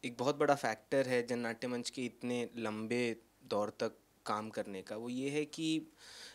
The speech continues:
अम, जननाट्य मंच जो काम करता है उसमें कलात्मक चीज़ें तो होती ही हैं, एक आर्टिस्टिक एस्पेक्ट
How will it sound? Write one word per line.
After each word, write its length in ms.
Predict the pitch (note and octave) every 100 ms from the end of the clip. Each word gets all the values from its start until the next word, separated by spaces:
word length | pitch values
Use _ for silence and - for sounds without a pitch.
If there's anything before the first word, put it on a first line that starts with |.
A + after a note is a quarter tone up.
| - -
अम, 320 | C#3+ C#3 C#3 - - _ _ - D#3
जननाट्य 500 | C#3 D3+ D#3+ D#3+ F#3
मंच 240 | F3+ F3+
जो 80 | F3
काम 320 | - C3 D3
करता 320 | C#3+ A#2 -
है 100 | A2+
उसमें 520 | B2 - D#3+ E3+ F3 - - _ _ _ - -
कलात्मक 500 | B2 A#2 - D3+ D3+
चीज़ें 320 | D#3 C3 C3+
तो 140 | D#3
होती 340 | C#3+ B2 - C3+
ही 180 | C3 A2+
हैं, 240 | G2+ F#2
एक 160 | G#2+ -
आर्टिस्टिक 580 | A2 - B2+ - D#3 -
एस्पेक्ट 460 | A#2 - - C#3